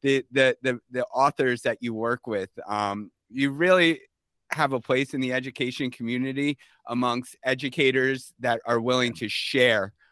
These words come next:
with, with other educators. And I think that is inspiring for a lot of people. And I think that's what a lot of people should really be aware with,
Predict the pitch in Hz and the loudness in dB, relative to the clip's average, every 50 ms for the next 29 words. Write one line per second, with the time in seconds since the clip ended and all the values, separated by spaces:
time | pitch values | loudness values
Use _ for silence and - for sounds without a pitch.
0 | _ _ _ - 113 123 123 120 117 - - 123 120 117 - _ - 120 127 113 | _ _ _ -8 0 2 2 2 2 0 0 0 0 0 -2 _ 0 0 2 2
1 | 120 113 107 - - 104 107 104 - 117 98 - 117 98 92 87 87 82 87 92 | 2 0 -2 -4 -4 -6 -6 -6 -6 -12 -10 -6 -6 -6 -6 -6 -8 -10 -10 -12
2 | - - 120 113 117 117 120 120 - - 147 147 131 - 135 127 123 123 120 - | -14 -8 -6 -2 0 0 0 0 0 0 0 0 0 0 2 2 2 2 0 -4
3 | 113 113 113 104 - 113 104 95 - - - 107 107 110 110 113 110 107 104 - | -8 -8 -8 -6 -6 -8 -8 -8 -10 -6 -2 0 0 2 2 0 -2 -4 -4 -4
4 | 113 107 107 101 101 98 101 - - 123 120 120 120 110 110 107 110 - 147 147 | -2 0 0 0 0 -2 -2 -2 -2 -2 0 0 0 0 0 0 0 0 0 0
5 | 143 135 135 - - 131 120 117 113 113 120 117 113 104 - - 120 117 - 110 | 2 2 2 2 0 -2 -2 0 2 2 2 0 0 -4 -4 -4 -4 -2 0 2
6 | 107 101 95 _ _ _ _ _ _ _ _ _ _ _ _ _ _ - - - | 2 2 0 _ _ _ _ _ _ _ _ _ _ _ _ _ _ -10 -2 0
7 | 143 113 107 120 135 135 135 127 113 113 127 117 110 107 101 107 117 123 123 120 | 0 0 0 0 0 2 2 2 0 0 0 0 0 0 0 0 2 2 2 2
8 | 107 104 98 95 | 0 -2 -6 -6